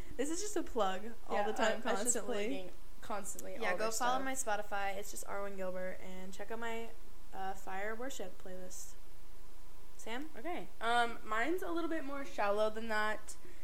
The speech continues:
Speaker 2: My sweet is, in fact, bread, specifically
Speaker 1: The
Speaker 2: the
Speaker 1: bread of life?
Speaker 2: pa-, no. I mean, yes, but no. Um, bread from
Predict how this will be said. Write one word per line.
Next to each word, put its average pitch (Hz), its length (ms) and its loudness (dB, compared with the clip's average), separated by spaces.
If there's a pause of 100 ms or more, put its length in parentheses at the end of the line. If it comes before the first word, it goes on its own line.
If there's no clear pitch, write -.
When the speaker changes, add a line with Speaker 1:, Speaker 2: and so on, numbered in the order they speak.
(200)
Speaker 2:
My 233 120 0
sweet 233 440 -2
is, 233 140 0
in 254 120 0
fact, 240 360 2 (100)
bread, 202 680 2
specifically 285 840 0
Speaker 1:
The - 120 -2
Speaker 2:
the 247 40 0
Speaker 1:
bread 233 300 4
of 233 160 2 (120)
life? 208 440 0 (280)
Speaker 2:
pa-, 240 180 -2 (380)
no. 196 140 -2 (960)
I 233 80 0
mean, 247 220 0
yes, 185 420 2
but 214 180 0
no. 180 340 0 (800)
Um, 220 600 2 (1200)
bread 196 340 2
from 254 360 2